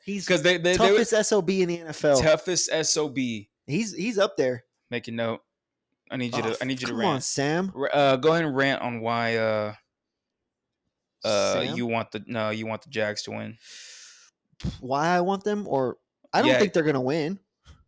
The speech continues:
Speaker 2: Oh, really?
Speaker 1: No.
Speaker 2: Oh, you hate the Bills. I thought that's why you're gonna
Speaker 1: The Bills. I have respect for them.
Speaker 2: Mm. Mm-mm-mm.
Speaker 1: Um. Okay, so the Bills are on another level.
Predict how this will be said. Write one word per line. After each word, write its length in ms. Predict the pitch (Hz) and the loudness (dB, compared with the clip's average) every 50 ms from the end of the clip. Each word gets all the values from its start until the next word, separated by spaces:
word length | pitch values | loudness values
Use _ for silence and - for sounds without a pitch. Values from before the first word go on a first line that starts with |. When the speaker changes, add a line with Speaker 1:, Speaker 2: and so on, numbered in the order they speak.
| _ _ _ _ _ _ _ - | _ _ _ _ _ _ _ 0
Speaker 2:
Oh, 200 | 160 170 165 151 | 2 4 4 4
really? 340 | 147 151 165 185 214 233 226 | 4 2 2 0 0 -2 -2
Speaker 1:
No. 380 | 233 254 220 165 127 117 113 113 | -2 -2 -2 -2 -2 -2 -2 0
Speaker 2:
Oh, 180 | 202 220 196 175 | 2 2 2 2
you 140 | 185 185 | 0 -2
hate 160 | 190 202 196 - | -2 -2 -4 -6
the 60 | 160 | -6
Bills. 280 | 143 175 220 220 170 147 | -2 0 0 0 0 -2
I 80 | 135 | -4
thought 100 | - 175 165 | -4 -4 -4
that's 180 | 156 156 156 | -4 -6 -6
why 80 | 165 165 160 | -8 -10 -10
you're 120 | 156 151 156 | -10 -10 -12
gonna 160 | 156 151 151 - - | -12 -14 -16 -12 -10
Speaker 1:
The 80 | 131 | -8
Bills. 460 | 117 117 120 - 170 196 - - - _ _ - | -6 -4 -4 -4 -4 -6 -10 -12 -16 _ _ -6
I 60 | 170 | -4
have 140 | 214 226 190 | -4 -2 -2
respect 340 | 165 - - - - - - | -4 -6 -6 -6 -8 -8 -8
for 100 | - 127 | -6 -6
them. 280 | 123 117 110 110 113 - _ _ - | -6 -6 -6 -8 -12 -16 _ _ -14
Speaker 2:
Mm. 560 | 302 330 330 262 180 143 131 131 147 160 160 - _ _ _ _ - | -14 -12 -12 -12 -10 -10 -10 -10 -10 -10 -12 -14 _ _ _ _ -8
Mm-mm-mm. 880 | 277 269 - - 240 240 240 - - 247 247 240 208 185 175 180 190 - _ _ _ _ 143 | -8 -8 -6 -6 -6 -8 -6 -6 -6 -6 -4 -4 -4 -4 -4 -6 -8 -10 _ _ _ _ -6
Speaker 1:
Um. 560 | 143 139 135 127 117 113 107 104 107 110 117 - - - - - - - - _ - - _ - | -4 -2 -2 0 -2 -2 -2 -4 -4 -6 -8 -10 -14 -14 -12 -10 -8 -8 -8 _ -14 -4 _ 4
Okay, 340 | 156 - 147 120 113 110 - _ _ | 6 8 8 8 8 6 4 _ _
so 340 | - - 151 143 131 - - _ _ - - - - - - - - _ _ _ - | 0 4 4 6 4 4 0 _ _ -6 -6 -6 -6 -10 -18 -20 -20 _ _ _ -8
the 120 | 143 143 | -6 -4
Bills 640 | 135 135 156 160 160 160 160 160 160 151 - - - - - | 0 2 2 4 4 4 2 2 0 -4 -6 -10 -10 -4 -2
are 640 | 131 127 127 127 123 120 120 120 117 120 120 117 - _ _ _ _ _ _ _ _ _ _ _ | 0 2 2 2 0 0 -2 -2 -2 -4 -6 -8 -14 _ _ _ _ _ _ _ _ _ _ _
on 140 | - 143 131 | -8 -6 -4
another 220 | 120 117 127 139 151 | -4 -2 -2 -2 0
level. 500 | 165 151 131 120 120 127 131 131 131 | 2 2 2 2 0 -2 -4 -4 -8